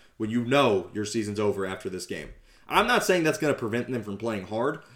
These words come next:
I'm not saying that's gonna prevent them from playing spoiler, but it is a different type of week leading up when you think you have a shot at the playoffs versus when you know this is your last game of the season.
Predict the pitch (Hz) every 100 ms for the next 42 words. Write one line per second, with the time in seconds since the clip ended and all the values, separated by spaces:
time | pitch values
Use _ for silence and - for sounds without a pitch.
0 | - - 156 135 117 131 113 104 117 104
1 | 110 120 117 104 101 117 107 95 - 165
2 | 139 110 101 - - - 131 135 156 123
3 | 117 101 95 _ 139 151 - 131 113 101
4 | - - 113 107 - _ _ _ - -
5 | 107 92 92 113 123 123 107 113 104 98
6 | 92 87 - 101 101 98 92 - _ -
7 | 107 104 - 127 123 135 131 127 135 131
8 | 131 131 127 123 120 117 104 101 104 101
9 | 101 101 90 95 98 98 92 92 90 -
10 | 95 90 92 - 87 57